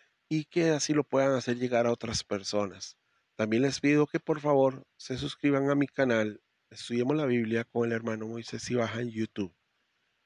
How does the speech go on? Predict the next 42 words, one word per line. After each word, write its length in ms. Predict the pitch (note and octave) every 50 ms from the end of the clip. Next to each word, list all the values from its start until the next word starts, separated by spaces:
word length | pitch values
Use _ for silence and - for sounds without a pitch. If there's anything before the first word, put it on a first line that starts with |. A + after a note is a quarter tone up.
| _ _ _
¿verdad? 200 | - G2+ G#2 A2
Y 100 | A#2+ A#2+
le 80 | A2 G2+
activen 400 | F2+ - _ - A#2 B2+ C#3+ D3+
la 80 | D3 -
campanita, 580 | - C3 A#2 - - G2+ A2+ A#2+ - - A2
por 240 | - _ F2 F2+ F2
favor. 480 | - - F#2 G2+ G#2 A2+ C3 C#3 - - _ _
Eso 240 | - A#2 A2 - C3
me 100 | B2 A#2
ayudaría 460 | A2+ A2 A#2+ A#2 A#2 A2+ A2+ A#2+ B2
mucho, 400 | C3 C3+ C#3 C#3 - - - - -
además 320 | A#2 A#2 A#2 A2 G#2+ G#2+
de 80 | A2 A2+
compartir 640 | - - A#2+ A2 - G#2 G2 - - C3+ D3+ E3 F3
y 80 | E3
difundir 560 | D3 - - A#2 G#2+ G2+ G#2+ G#2+ A2 A2 - A#2
los 140 | A2 A2+ A2+
mensajes 580 | A2 A2 A2 - G2+ G2 G2 F#2+ G2+ - - _ _ _ _ _ _ _ _ _
que 160 | A2 G#2+ G#2+
hemos 300 | G#2+ A2+ A#2 A2 - -
puesto 420 | - - G#2 G#2 G2 - - - G2+
ahí. 180 | F#2+ F#2 F#2 _ - - - _ _ _ _ _ _ _ _
Que 80 | -
Dios 120 | G#2 G#2+ B2
les 60 | C3+
bendiga 300 | C#3+ C#3+ D3+ D#3+ E3 D#3+
nuevamente 480 | D#3 D3+ D3+ D3+ D#3+ E3+ F3+ - - F#3
y 120 | F3+ E3+
que 100 | - C#3+
tengan 420 | - - C3 C3+ C#3 C#3 C#3+ C#3 -
una 260 | - D3 D3 D3 C#3+
feliz 400 | C#3 - - A#2+ A#2+ B2 C3 C3
tarde, 360 | - - D#3 D#3+ D#3+ E3+ D#3 C3+
noche 320 | C#3 D3 C#3+ - - E3+
o 80 | E3+ D3+
mañana 340 | C#3 B2+ C3+ C#3 D3+ D#3+
donde 240 | E3 D#3+ C#3+ A#2+ A2+
quiera 260 | - - B2 A#2 A#2+
que 160 | B2 - - A#2
se 80 | -
encuentre. 560 | A#2+ A2+ - G#2+ G#2 G2+ - - - A2 -